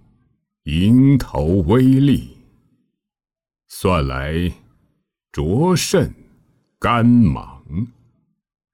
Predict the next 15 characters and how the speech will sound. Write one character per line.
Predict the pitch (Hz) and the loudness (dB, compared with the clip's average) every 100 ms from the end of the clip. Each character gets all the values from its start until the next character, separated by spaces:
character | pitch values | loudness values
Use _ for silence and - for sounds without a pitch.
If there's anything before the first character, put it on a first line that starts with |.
| _ _ _ _ _ _ _ _ _ _ _ _ _ _ _ | _ _ _ _ _ _ _ _ _ _ _ _ _ _ _
世 | - - 101 107 92 85 | -18 -6 -2 0 0 -2
皆 | 80 113 117 | 0 0 0
前 | 117 - 78 143 | -2 -4 0 2
定， | 143 127 85 67 64 - _ _ _ _ _ _ _ _ _ _ | 4 2 0 -4 -10 -14 _ _ _ _ _ _ _ _ _ _
谁 | - - - 113 180 | -16 -8 -2 0 0
弱 | 180 185 85 - - _ _ _ _ _ _ _ _ _ - | 0 0 0 -6 -20 _ _ _ _ _ _ _ _ _ -8
又 | 82 139 98 65 62 - _ _ _ 101 | 0 0 0 -6 -16 -20 _ _ _ -20
谁 | - - - 127 98 135 | -20 -16 -8 -6 -4 -6
强？ | - - 60 - - - 98 120 _ _ _ _ _ _ _ _ _ _ _ _ _ _ _ _ _ _ _ _ _ | -8 -16 -16 -18 -20 -10 -10 -10 _ _ _ _ _ _ _ _ _ _ _ _ _ _ _ _ _ _ _ _ _
且 | - 87 90 | -4 -2 -2
趁 | - 107 92 87 87 - _ _ _ _ _ | 0 0 0 -2 -4 -8 _ _ _ _ _
闲 | - - 92 160 190 190 | -14 -4 0 2 2 2
身 | 185 175 170 | 2 2 4
未 | 170 110 | 4 2
老， | 78 69 71 82 110 113 - | 0 -2 -2 0 0 -2 -6